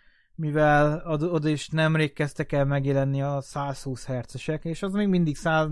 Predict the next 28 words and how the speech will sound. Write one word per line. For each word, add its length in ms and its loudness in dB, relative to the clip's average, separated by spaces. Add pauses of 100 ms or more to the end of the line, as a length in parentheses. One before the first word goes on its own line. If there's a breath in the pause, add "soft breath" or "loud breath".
(280)
nem 340 -2 (240 loud breath)
száznyolcvan 680 0
hertzesek, 520 -4
csak 160 -10
százhúszak. 800 -10 (500 soft breath)
Úgyhogy 240 -4
biztos, 320 -6
hogy 100 -2
nagyon 260 2
sokat 320 -2
rókázik 640 4
még 200 -2
mindig, 580 2 (320 soft breath)
mert 180 -2
a 40 -4
szegény 320 -4
telefonja 540 -2
se 140 -8
tudja 280 -6
megjeleníteni 580 -2
a, 220 0 (280 soft breath)
a 220 -4
száznyolcvan 760 -2
F 100 -14
P 280 4
S-t. 300 -6 (1600 loud breath)
Legalább 640 4 (180)
fogyókúrázik, 1200 -2